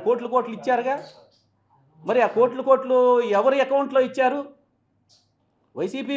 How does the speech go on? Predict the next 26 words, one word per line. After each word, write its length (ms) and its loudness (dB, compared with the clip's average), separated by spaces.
ప్యాలెన్స్ 420 2
నుంచి 260 -10
ఆ 40 2
కోట్లు 320 2
కోట్లు 220 0
ఎవరి 160 2
అకౌంట్‌లోకి 400 -2
వచ్చినాయి? 300 -6
నా 80 2
అకౌంట్‌లోకి 420 2
వచ్చినాయా? 340 -2
మీరు 180 -12
చెక్ 180 -2
చేయండి. 300 -2
రాము 260 2
గారి 160 4
అకౌంట్‌లోకి 400 -4
వచ్చినాయా? 360 -4
చెక్ 200 -6
చేయండి. 320 -2
లేకపోతే 240 2
మా 140 2
కుల 180 -2
సంఘం 260 0
అకౌంట్‌లోకి 400 -4
వచ్చినాయా? 360 -2